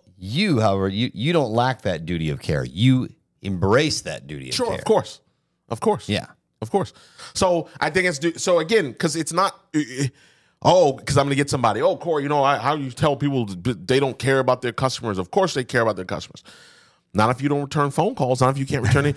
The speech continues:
Speaker 1: <laughs> Right.
Speaker 2: and not if you do it at your leisure. There's, there's two tracks. There's customer-centric policies and procedure, uh, procedures,
Speaker 1: Mm-hmm.
Speaker 2: and there's internal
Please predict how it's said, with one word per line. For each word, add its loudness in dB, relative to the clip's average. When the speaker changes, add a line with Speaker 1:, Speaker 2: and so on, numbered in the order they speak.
Speaker 1:
<laughs> -10
Right. -4
Speaker 2:
and 0
not 2
if -2
you -2
do 4
it 0
at -2
your 4
leisure. 2
There's, 4
there's 0
two -4
tracks. -6
There's 4
customer-centric 0
policies 0
and -6
procedure, -4
uh, 4
procedures, -2
Speaker 1:
Mm-hmm. 0
Speaker 2:
and 2
there's 0
internal 0